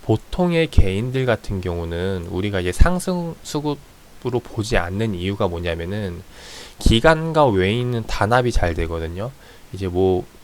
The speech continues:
어떤 이슈가 생겼을 때 계속해서 매수가 들어오거나 아니면 계속해서 빠져나가던가 이런 단합이 잘 되는데, 개인 같은 경우는 이 빠지는 건 잘 돼도 이게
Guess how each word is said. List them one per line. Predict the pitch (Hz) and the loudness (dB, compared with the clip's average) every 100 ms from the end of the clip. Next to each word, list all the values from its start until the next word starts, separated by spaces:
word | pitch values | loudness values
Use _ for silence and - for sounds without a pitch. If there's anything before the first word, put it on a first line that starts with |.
| - - | -20 -10
어떤 | - 101 127 | -4 -2 -2
이슈가 | 101 - 104 101 | -2 -4 -2 -2
생겼을 | 123 123 - 95 | -2 -4 -4 -4
때 | 107 107 92 95 | -2 -4 -4 -8
계속해서 | - 107 117 117 107 | -2 -2 -2 -4 -4
매수가 | 90 87 107 104 | -4 -4 -4 -4
들어오거나 | - 98 98 92 82 90 82 90 - - | -4 -2 -2 -2 -4 -4 -6 -10 -20 -2
아니면 | 107 101 104 | 0 0 -4
계속해서 | - 95 101 113 101 | -6 -6 -4 -4 -2
빠져나가던가 | - 139 127 87 90 90 85 90 85 95 | 0 0 -2 -6 -8 -10 -6 -4 -4 -6
이런 | 107 113 | -6 -2
단합이 | - 113 139 147 | 0 2 2 0
잘 | - 92 | -4 -4
되는데, | 95 82 87 104 90 - - - - - | -4 -6 -8 -6 -8 -12 -18 -20 -20 4
개인 | - 110 156 | 8 8 6
같은 | 160 151 156 135 | 2 6 6 6
경우는 | 120 107 113 131 95 82 - - - - | 2 2 0 0 -2 -4 -10 -20 -20 -6
이 | 107 117 117 117 113 - - - | -2 0 0 0 -2 -6 -6 2
빠지는 | 175 208 220 202 | 2 2 0 0
건 | 185 | 2
잘 | - - 90 | 2 0 0
돼도 | 90 98 113 85 - - - - | -2 0 0 -2 -6 -18 -20 -8
이게 | 101 | -6